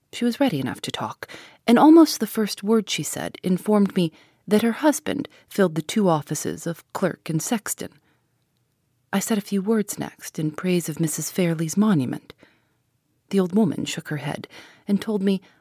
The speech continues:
I had not seen it at its best. It was her husband's business to look after it, but he had been so ailing and weak for months and months past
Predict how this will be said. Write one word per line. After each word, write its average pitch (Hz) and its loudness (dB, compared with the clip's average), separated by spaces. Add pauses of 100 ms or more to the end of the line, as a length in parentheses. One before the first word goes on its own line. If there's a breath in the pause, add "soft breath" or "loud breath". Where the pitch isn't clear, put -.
I 196 0
had 208 2
not 233 0
seen 247 4
it - -6
at 165 -2
its - -12
best. - -6 (580)
It - 0
was 214 2
her 208 0
husband's 190 -2
business - -6
to - -10
look 151 -4
after 156 -2
it, - -8 (460 soft breath)
but 214 2
he 233 4
had 226 0
been 220 4
so 285 0
ailing 175 0
and 143 0
weak - -6
for 170 -4
months 190 2
and 147 -2
months - -2
past 170 -6